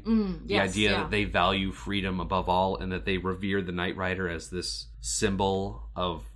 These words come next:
Speaker 2: ferocity and liberation. Like, he's almost saying, you know, "If you're not gonna do it because I say so, and you're not gonna do it out of your devotion to the gang, do it for your devotion to these ideals." Like, this is, like,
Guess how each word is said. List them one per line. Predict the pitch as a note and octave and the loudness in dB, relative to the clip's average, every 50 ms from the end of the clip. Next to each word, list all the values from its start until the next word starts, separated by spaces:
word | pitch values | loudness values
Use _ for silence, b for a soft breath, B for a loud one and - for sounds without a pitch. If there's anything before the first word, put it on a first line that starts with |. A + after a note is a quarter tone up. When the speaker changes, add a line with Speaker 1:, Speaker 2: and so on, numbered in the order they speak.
| - - - | -12 -12 -6
Speaker 2:
ferocity | - - F#2+ F2 D#2+ D#2+ D#2+ - - G2 F#2+ F2+ F2+ | -2 0 2 2 2 0 -2 -4 -4 -2 -2 0 0
and | F2 F2 | 0 -2
liberation. | F2 E2 F#2 F2+ E2+ E2+ F2 - - F#2 F2 E2+ E2+ - - | -2 -2 -2 0 0 0 0 -2 -2 -4 -6 -6 -8 -10 -8
Like, | - F#2+ | -6 -6
he's | F#2 G2 F#2+ A2 | -4 -2 0 2
almost | A2+ A2+ A2 G#2 - - | 4 4 4 2 0 -2
saying, | G#2+ G2+ F#2+ F#2 F2+ | 0 0 0 0 0
you | F2+ | 0
know, | F2+ F2 E2+ E2 - - _ - | -2 -2 -4 -6 -8 -10 _ -8
"If | G#2+ - | -6 -2
you're | - G#2 G#2+ | 0 2 4
not | A2+ B2+ C3 | 4 4 2
gonna | C#3 B2+ A#2+ | 2 2 2
do | A2+ A2 A#2 A2 A2 | 6 6 8 8 8
it | A2 - - - | 6 4 2 -4
because | - G2 - - F#2+ - | -6 -6 -4 -6 -4 0
I | G2 F#2+ F2+ | 0 0 0
say | - - G2+ F2+ F2 | 0 -2 -2 -2 0
so, | - - F2+ D#2+ D#2 D2+ - - _ _ | -2 -2 -2 -2 -2 -4 -6 -8 _ _
and | - G2+ G2+ | -4 -2 0
you're | G2+ G2+ | 2 2
not | G2+ G2 F#2+ - | 4 2 2 2
gonna | - G#2 G2 F#2 | 0 0 -2 -2
do | F2 G2+ G2 F#2 F#2 | 0 0 2 2 2
it | F2+ F2+ - - - - | 2 0 -2 -8 -8 2
out | F#2+ F#2+ G2 F#2+ | 4 6 6 6
of | F#2+ F#2 F#2 | 4 2 0
your | F#2+ F#2 | -2 -2
devotion | F2 F#2+ E2+ F#2 F#2 F2+ - - F#2 | -2 0 0 2 2 2 0 -2 -4
to | F2 F2 | -6 -6
the | F#2 E2+ | -4 -2
gang, | F#2 F2+ F2 E2+ E2 - B B B B B B - | -2 0 0 0 -2 -4 B B B B B B -2
do | - A2+ A2+ A2 A2 | 2 4 6 6 6
it | G#2+ - - - - - - - | 4 2 -2 -8 -14 -16 -18 -20
for | - - - A#2 A2+ G#2 | -6 2 4 6 6 8
your | G2+ G2+ G2+ | 8 6 4
devotion | F#2+ G2 F#2+ F2+ G2 F#2 F#2 F2+ - F#2 F2 | 4 2 2 2 2 2 2 2 0 -2 -4
to | E2+ - F#2+ | -4 -6 -4
these | E2 F2+ F2+ E2+ E2 | -4 -2 -2 -2 -2
ideals." | E2 D#2+ D#2 D#2 - E2+ D#2 - - - - - - - - - | -2 -2 -2 -4 -6 -8 -8 -8 -12 -12 -12 -10 -12 -12 -12 -8
Like, | - F#2 F2+ - | -6 -6 -2 0
this | A2+ A2 - | 0 0 -2
is, | G#2+ F#2+ - - - - | -4 -6 -8 -8 -10 -8
like, | F#2 F2+ E2+ - - | -8 -8 -8 -10 -14